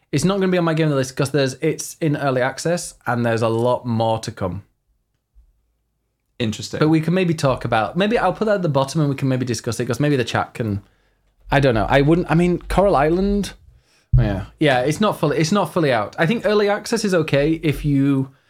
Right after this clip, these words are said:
Speaker 1: if the majority of the game is out, like Marvel Snap, which we've got on there,
Speaker 2: Yeah.
Speaker 1: uh, which is in early access,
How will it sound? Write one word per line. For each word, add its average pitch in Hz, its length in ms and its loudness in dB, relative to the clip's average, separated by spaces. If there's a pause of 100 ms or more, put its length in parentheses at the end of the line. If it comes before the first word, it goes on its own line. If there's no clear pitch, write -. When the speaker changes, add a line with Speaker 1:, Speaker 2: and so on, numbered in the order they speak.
(200)
Speaker 1:
if 147 140 0
the 160 80 2
majority 147 400 2
of 131 40 0
the 131 80 0
game 117 280 2
is 131 100 0
out, 147 200 0
like 117 220 -2
Marvel 107 320 0
Snap, 113 380 -4 (160)
which 139 180 -6
we've 127 120 -2
got 131 120 2
on 131 140 0
there, 151 360 -2
Speaker 2:
Yeah. 120 220 -4 (100)
Speaker 1:
uh, 123 160 2
which 117 120 2
is 117 100 0
in 123 80 2
early 117 200 2
access, 127 640 -2